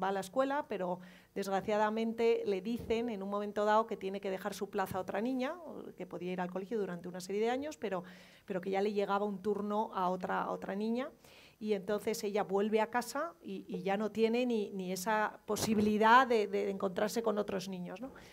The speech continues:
Y entonces intenta poner fin a su vida, intenta suicidarse, eh, y, y yendo a, a este acantilado donde ella quiere, quiere, ¿no? terminar su vida,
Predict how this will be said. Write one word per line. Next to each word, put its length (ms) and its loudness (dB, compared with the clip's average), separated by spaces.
Y 80 0
entonces 540 2
intenta 500 -2
poner 240 0
fin 180 -6
a 40 -2
su 160 -4
vida, 200 -2
intenta 320 -6
suicidarse, 680 -2
eh, 540 0
y, 380 -2
y 140 -6
yendo 400 4
a, 360 6
a 60 4
este 220 -2
acantilado 640 2
donde 240 -2
ella 260 0
quiere, 460 -2
quiere, 560 -2
¿no? 300 -4
terminar 420 -2
su 140 -6
vida, 300 2